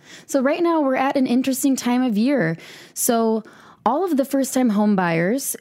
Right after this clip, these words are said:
who have leases that start and end in August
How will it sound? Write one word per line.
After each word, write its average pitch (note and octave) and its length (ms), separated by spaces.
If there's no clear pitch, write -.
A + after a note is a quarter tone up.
who G#3 220
have F3+ 360
leases G3+ 540
that F3 220
start F3+ 360
and A3+ 140
end F3+ 200
in A#3+ 120
August D#3+ 680